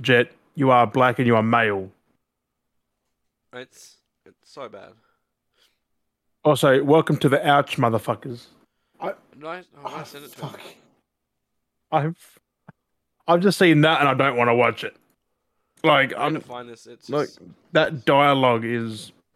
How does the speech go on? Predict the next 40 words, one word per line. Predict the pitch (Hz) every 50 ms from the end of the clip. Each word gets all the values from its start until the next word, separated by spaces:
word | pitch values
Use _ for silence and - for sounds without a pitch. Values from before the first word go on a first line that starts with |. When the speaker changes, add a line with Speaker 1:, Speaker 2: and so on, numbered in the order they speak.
| _ _ _ _ _ _ _ _ _ _ _ _ _ _ _ _ _ _ _ _ _ _ _ _ _ _ _
Speaker 2:
Where | 127 127 117
is | 113 107 107
it? | 107 101 _ _ _
Speaker 1:
so | - - 78 73 78
bad. | - - 62 65 50 50 50 50 - - - _ _ _ _ _ _ _ _ _ _ _ _ _ _ _ _ _ _ _ _ -
So | - - 110
Speaker 2:
Oh, | 127
I, | 135
Speaker 1:
fucking | - - - 135 127 131 131 104 117
Speaker 2:
I | 143 135
can | - - 117
Speaker 1:
bad. | -
Speaker 2:
send | - 135 131 127
it | 117
to | - -
you | 120 110
as | 104 107
well. | 113 110 110 113
I | 110 110
can | - 117 110
send | _ - - 110 -
it | _
to | _ 104
you, | 104 110 _
but | - -
I'll, | 107 107 107 104 101 _ _ _
I'll | - - 110 _ _
bring | 120 120 131
up | 123 _
the | _
photo. | _ _ - 104 101 104 - - _ _ _ _ _ _ _ -
Speaker 1:
Like, | 160 147 135
that | 185 240 233 160
blackmail | - 147 135 135 127 - 135 127 127 127 127 123
one, | 120 120 123 139 143 127
that's | 143 175 208 202 - - - _ _ _ _ _
just | - - - 104 98 101 - -
fucking, | - - - - - - - - - - - - 104 - _ _ _ _ _ _ _ -
<laughs> | 143 - - - _ _ - - _ - - _ _ _ _ _ _ _
fuck. | _ - _ - 147 147 - _ - -